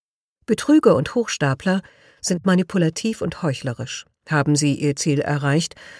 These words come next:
lassen sie die benutzten Menschen fallen. Narzissmus.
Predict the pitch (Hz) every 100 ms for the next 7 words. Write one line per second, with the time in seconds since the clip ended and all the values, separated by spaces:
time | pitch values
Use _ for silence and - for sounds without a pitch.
0 | - 202 214 302 277 254 226 196 180 -
1 | - 180 160 165 196 - 143 117 104 143
2 | _ _ _ _ _ _ _ _ _ _
3 | - 196 196 - 233 - 123 -